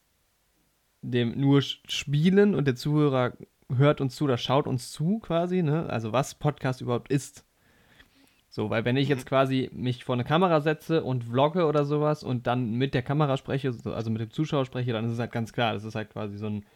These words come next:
Speaker 1: Diskurs zwischen Zuschauer und dem Videoersteller. Ähm,
Speaker 2: Mhm.
Speaker 1: aber bei dem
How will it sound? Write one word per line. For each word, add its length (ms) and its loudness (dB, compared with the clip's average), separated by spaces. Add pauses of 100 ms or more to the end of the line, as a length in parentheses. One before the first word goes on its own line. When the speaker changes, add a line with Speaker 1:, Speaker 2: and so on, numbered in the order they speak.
(360)
Speaker 1:
Diskurs 440 4
zwischen 220 -4
Zuschauer 520 0
und 340 -4
dem 560 -6
Videoersteller. 760 -4 (720)
Ähm, 460 -2
Speaker 2:
Mhm. 200 -10 (720)
Speaker 1:
aber 260 -4 (300)
bei 180 0
dem 440 0